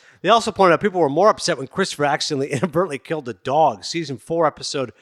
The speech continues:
he was strung out on heroin. He sits on Adriana's dog. As Imperioli said, "Fans take that very personal and get very angry."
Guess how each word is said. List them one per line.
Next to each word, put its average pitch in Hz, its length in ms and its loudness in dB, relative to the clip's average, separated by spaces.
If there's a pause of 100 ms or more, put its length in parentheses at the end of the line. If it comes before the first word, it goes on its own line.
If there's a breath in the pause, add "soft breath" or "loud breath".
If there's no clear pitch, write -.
(240 soft breath)
he 160 80 -8
was 135 120 -4
strung 202 280 4
out 175 80 4
on 151 80 0
heroin. 156 380 0
He 127 60 -2
sits - 360 -8
on 131 80 -6
Adriana's 135 480 -6
dog. 135 400 -2
As 110 100 -10
Imperioli 147 540 -6
said, 127 340 -8 (340 soft breath)
"Fans 147 360 2
take 151 220 -4
that 131 200 -4
very 127 200 -6
personal 127 640 -10
and 123 120 -10
get 117 200 -6
very 107 260 -8
angry." 101 360 -16